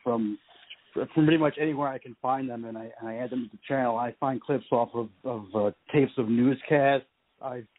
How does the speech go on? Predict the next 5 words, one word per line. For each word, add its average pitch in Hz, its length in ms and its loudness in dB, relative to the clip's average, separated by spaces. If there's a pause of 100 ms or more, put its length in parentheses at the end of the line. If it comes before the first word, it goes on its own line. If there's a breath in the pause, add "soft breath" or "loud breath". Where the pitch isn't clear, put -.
find 120 440 -6 (540 soft breath)
highlight 147 420 4 (100)
shows 139 460 2
and 113 260 -6 (560 soft breath)
old 143 180 -2